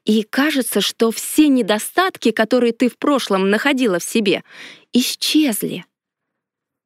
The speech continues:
«Что это?» Я в изумлении смотрела на массивные браслеты, крупные серьги,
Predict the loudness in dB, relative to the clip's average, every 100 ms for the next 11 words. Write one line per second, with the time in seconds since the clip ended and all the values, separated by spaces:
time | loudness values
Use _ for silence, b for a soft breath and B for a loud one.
0 | _ _ _ -8 -8 -8 _ 0 0 2
1 | 0 -2 -2 -4 -6 -6 b b b _
2 | _ _ _ _ _ _ _ _ -4 0
3 | 2 2 0 2 0 2 2 2 0 0
4 | 0 0 0 0 2 2 0 -2 -4 2
5 | 4 4 2 0 -2 -2 0 2 0 0
6 | -2 B B B B 0 2 2 2 0
7 | 0 -2 2 2 2 0 -2